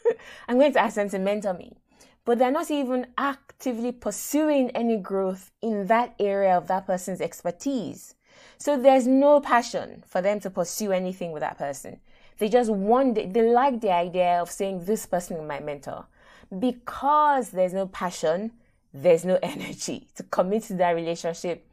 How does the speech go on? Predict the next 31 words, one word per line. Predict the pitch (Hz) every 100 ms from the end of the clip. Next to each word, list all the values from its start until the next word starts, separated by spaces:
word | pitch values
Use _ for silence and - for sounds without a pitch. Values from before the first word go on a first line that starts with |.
| _ _ _
and | 196 196
it's | 196
dead | 165 147 190 165 - - -
even | 185 185
before | 160 180 135
it |
starts. | - 147 107 - - - _ _ _ _ _
So | -
that's | 330 381
the | 269
first | - 240 240
thing | 226
that | 185
I | 175
see, | 170 - 214 147 - -
right? | 165 180 254 - _ _ -
It | 226
is | 226
about | 220 214 214 -
problem | - 247 214 240 226
solving. | - 190 185 120 - - _ _ _ _ _ _ -
It | 247
is | 208
about | 190 190 190 -
problem | - 240 202 214 208
solving. | - 190 170 156 - _ _
The | 180 175 220
eunuch | 208 202 269 277 247 - _ _
initiated | 214 208 208 190 - 240 240 247 247 196 185 - -
the | 185
relationship. | 175 190 190 170 - -